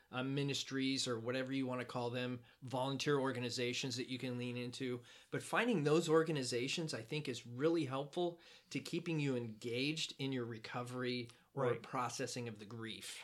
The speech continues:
Speaker 2: And it doesn't have to be a job seekers group. Th-, for those who want to get back into the search because that's what drives them, um, they have a style that is very much the extrovert, and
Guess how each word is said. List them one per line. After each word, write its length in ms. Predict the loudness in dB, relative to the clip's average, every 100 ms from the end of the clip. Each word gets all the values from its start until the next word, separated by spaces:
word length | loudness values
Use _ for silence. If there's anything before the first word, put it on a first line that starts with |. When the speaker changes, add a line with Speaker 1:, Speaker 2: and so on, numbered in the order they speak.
| 0
Speaker 2:
And 120 | 4
it 80 | 6
doesn't 260 | 6 4 4
have 340 | 4 2 2
to 80 | 2
be 160 | 4 4
a 40 |
job 300 | 4 4 4
seekers 440 | 2 0 0 -2 0
group. 340 | 0 0 -6 -8 -2
Th-, 180 | 0 2
for 120 | 4
those 360 | 6 6 4
who 320 | 0 4 6 6
want 440 | 4 2 2 2
to 80 | 4
get 240 | 4 4
back 240 | 2 2 0
into 400 | 0 2 2 0
the 100 | 0
search 380 | 2 2 2
because 280 | -2 -2 -2
that's 360 | 0 2 0 0
what 320 | -2 -2 -4
drives 420 | 0 2 2 2
them, 360 | 2 2 2 -2 -6 -14 -14 -8
um, 340 | -2 0 0 0
they 180 | 0 2
have 180 | 2
a 80 | 2
style 640 | 2 4 4 4 4 2
that 320 | 2 -2 -2 -2
is 220 | -4 -4
very 580 | -4 0 2 4 2 0
much 420 | 0 0 0 -2
the 220 | -4 -2
extrovert, 720 | 0 2 4 4 4 4 2 -4 -6
and 340 | -2 -2 -4